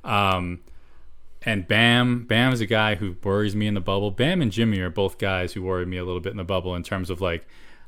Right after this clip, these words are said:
I think those guys have the intensity where it do-, they're kinda like Mar-, both kinda Marcus Smart kinda players, where it's not gonna matter where they're playing, who they're playing in front of, that they're gonna take it to the next level. Um,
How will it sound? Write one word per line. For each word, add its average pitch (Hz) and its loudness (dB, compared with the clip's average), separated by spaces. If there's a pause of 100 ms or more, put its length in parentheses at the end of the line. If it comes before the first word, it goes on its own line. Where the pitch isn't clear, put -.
I 120 2
think 113 4
those 101 4
guys 98 2 (260)
have 98 2
the 95 0
intensity 95 -2
where 90 0
it 85 -4
do-, 104 2
they're 104 0
kinda 98 0
like 92 2
Mar-, 95 -2
both - -4
kinda 87 -4
Marcus 90 -6
Smart 87 -6 (480)
kinda 87 -4
players, 85 -4 (300)
where 107 0
it's - -2
not 101 0
gonna 95 -2
matter 90 0
where 87 -2
they're 90 -4
playing, 87 -6
who 95 -4
they're 87 -4
playing 87 -4
in 85 -6
front 87 -4
of, 82 -8 (400)
that 98 -2
they're 92 -2
gonna 90 -4
take 90 -4
it 95 -8
to - -6
the 87 -6
next 87 -6
level. 87 -4 (400)
Um, 95 0